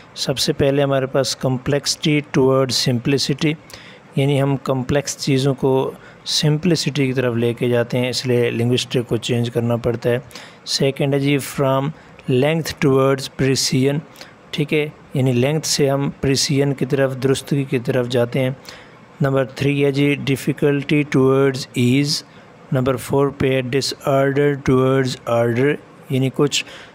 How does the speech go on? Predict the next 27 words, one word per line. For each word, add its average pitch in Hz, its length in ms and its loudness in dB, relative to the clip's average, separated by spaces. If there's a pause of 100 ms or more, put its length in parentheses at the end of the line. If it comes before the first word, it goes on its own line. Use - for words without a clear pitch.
(140)
अ, 127 40 2
लिंग्विस्टिक 131 640 0
इश्यूज 135 400 2
होते 135 180 0
हैं 131 100 2
डिसऑर्डर 123 500 0
में, 131 160 2
तो 127 120 -2
हम 127 120 0
उनको 127 200 0
ऑर्डर 120 340 0
की 131 120 -2
तरफ 127 220 0
लेके 127 280 0
जाते 127 240 0
हैं। 131 160 -2 (500)
नंबर 135 200 2
फ़िफ़्थ - 380 -2
है 143 140 2
need 143 460 2 (140)
for 143 260 2 (240)
uniformity, 135 1040 0 (400)
diversity, 135 1000 2 (400)
new 143 240 2
expressions, 139 920 0 (520)
inventions, 139 800 2 (500)
discoveries, 131 1120 0